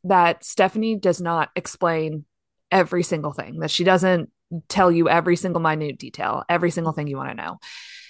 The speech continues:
And I think a lot of those people, not all of them, but I think a lot of those people maybe haven't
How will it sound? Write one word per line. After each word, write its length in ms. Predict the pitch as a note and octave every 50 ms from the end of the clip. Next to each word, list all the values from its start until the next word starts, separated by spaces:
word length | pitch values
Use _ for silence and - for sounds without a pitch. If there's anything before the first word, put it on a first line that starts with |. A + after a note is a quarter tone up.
| _ - -
And 100 | A3+ A#3
I 100 | A3+ A3
think 300 | - - - B3+ C4+ C4
a 60 | D4+
lot 260 | C#4+ B3 G#3 F#3 F#3+
of 140 | G#3+ A3 G3+
those 180 | G3 G3+ F#3+ -
people, 460 | - - - E3 D3 - E3 D3+ D#3+
not 240 | D#3+ E3 F3+ C4+ C#4 -
all 180 | D#4 E4 D#4 B3
of 140 | G3+ E3+
them, 240 | E3+ D3+ C#3 C#3 D3+ D#3+
but 80 | F3
I 100 | F3 F3
think 200 | F3+ - A3 -
a 40 | -
lot 220 | A#3+ A#3+ A3+ A#3
of 60 | A#3 G#3+
those 160 | A3 G#3+ -
people 320 | - G#3+ F#3+ - G3 F#3+
maybe 440 | F3+ F3+ F3 F3 F#3 F#3+ F3+ F#3 - -
haven't 480 | - F#3+ F3 E3+ E3+ F3 E3+ E3 -